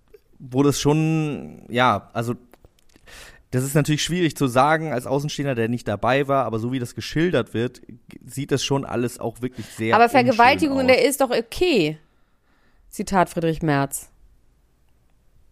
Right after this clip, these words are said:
Speaker 1: Hat er das gesagt?
Speaker 2: Nee, aber der hat sich doch dafür eingesetzt, irgendwie in den
Speaker 1: Der damals
Speaker 2: neunzigern,
Speaker 1: dafür
Speaker 2: egal,
Speaker 1: gestimmt,
Speaker 2: ja,
Speaker 1: ja, ja,
Speaker 2: ja,
Speaker 1: klar.
Speaker 2: whatever.
Speaker 1: Ähm,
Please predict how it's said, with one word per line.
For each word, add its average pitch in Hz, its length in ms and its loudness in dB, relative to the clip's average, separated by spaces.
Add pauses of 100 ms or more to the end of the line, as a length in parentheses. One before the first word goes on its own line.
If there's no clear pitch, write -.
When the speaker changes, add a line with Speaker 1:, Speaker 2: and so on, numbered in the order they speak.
(280)
Speaker 1:
Hat - 160 -8
er 123 80 -2
das 104 160 -4
gesagt? 95 420 -4 (360)
Speaker 2:
Nee, 143 260 2
aber 139 140 2
der - 180 0
hat 147 140 -6
sich - 80 -20
doch 160 100 -10
dafür - 240 -10
eingesetzt, 156 300 -6
irgendwie 147 160 -2
in 143 140 0
den 143 160 0
Speaker 1:
Der - 80 0
damals 110 340 0
Speaker 2:
neunzigern, - 0 -
Speaker 1:
dafür 139 160 -2
Speaker 2:
egal, 101 120 -4
Speaker 1:
gestimmt, 98 200 -2
Speaker 2:
ja, 107 60 0
Speaker 1:
ja, 104 100 2
ja, 101 80 -2
Speaker 2:
ja, - 60 -8
Speaker 1:
klar. 95 160 -6
Speaker 2:
whatever. - 240 -8 (280)
Speaker 1:
Ähm, 127 360 2